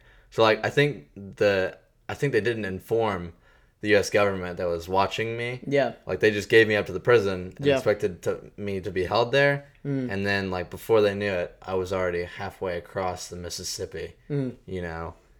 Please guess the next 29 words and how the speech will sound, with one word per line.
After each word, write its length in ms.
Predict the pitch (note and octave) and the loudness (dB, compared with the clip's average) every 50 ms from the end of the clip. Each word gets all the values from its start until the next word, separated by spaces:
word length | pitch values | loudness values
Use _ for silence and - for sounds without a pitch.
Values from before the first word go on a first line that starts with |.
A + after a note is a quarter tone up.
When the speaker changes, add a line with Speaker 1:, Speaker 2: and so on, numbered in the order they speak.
| _ _ _ _ _ _ - | _ _ _ _ _ _ -8
Speaker 2:
I 100 | - C3 | -2 0
remember, 680 | C#3 D3 D3+ D3+ D3+ D3+ C3+ C#3 C3+ C3 B2 A#2+ - - _ _ _ _ _ _ _ _ _ _ _ _ _ _ _ _ _ _ _ _ - - | 0 2 2 2 2 2 2 2 2 2 0 -2 -4 -10 _ _ _ _ _ _ _ _ _ _ _ _ _ _ _ _ _ _ _ _ -2 0
I 60 | B2+ | 2
remember 400 | C3 - C#3+ C#3 C3 B2 B2 - _ | 4 4 4 2 2 0 -4 -8 _
playing 360 | - - C#3+ C#3 C3+ C3 C3 | -8 -2 0 2 2 2 2
a 80 | B2+ B2 | 2 0
lot 220 | B2+ B2+ C3 B2+ A#2+ | 0 2 2 2 0
of 40 | |
s-, 140 | A#2 - - - | -2 -4 -6 -4
I 100 | C3+ C3+ | -4 0
got 320 | B2 C#3 C3 A#2+ A2+ - - _ _ _ _ _ _ _ _ _ | 0 2 0 0 -2 -4 -10 _ _ _ _ _ _ _ _ _
Splinter 500 | - - - - - C#3+ D3+ E3 E3 D3+ | -14 -12 -12 -8 0 2 2 4 4 2
Cell 360 | D3 - - B2+ A#2+ A#2+ A#2+ | 0 0 0 0 0 -2 -4
from 220 | - - - B2 A#2 | -8 -8 -8 -8 -8
your 80 | A2+ A#2 | -6 -2
dad's 360 | C3+ C3 C3 C3+ C3+ C3 - | 0 2 4 4 2 2 -2
house 480 | C#3+ A#2+ A#2 A#2+ A#2+ - - - - _ _ _ _ _ | -8 -8 -8 -8 -10 -12 -14 -16 -16 _ _ _ _ _
'cause 160 | - C3 A#2+ | -12 -10 -10
you 60 | A#2+ A#2 | -8 -10
were 60 | A2 | -12
playing 340 | - - C#3+ C3+ C3+ C3+ B2 | -10 -6 -4 -2 -2 -2 -2
it 40 | A2+ | -4
at 120 | - - - | -8 -14 -18
the 60 | - | -20
time. 340 | - - F2+ - F2+ G2 - _ - | -16 -14 -14 -14 -14 -16 -18 _ -6
Speaker 1:
Yeah, 240 | - F2+ - - - _ _ - | -4 -4 -4 -6 -12 _ _ -10
love 160 | - E2+ D#2 | -10 -8 -8
that 140 | D#2 E2 E2 | -8 -8 -8
game. 260 | F2 E2 E2+ F2 | -8 -10 -10 -14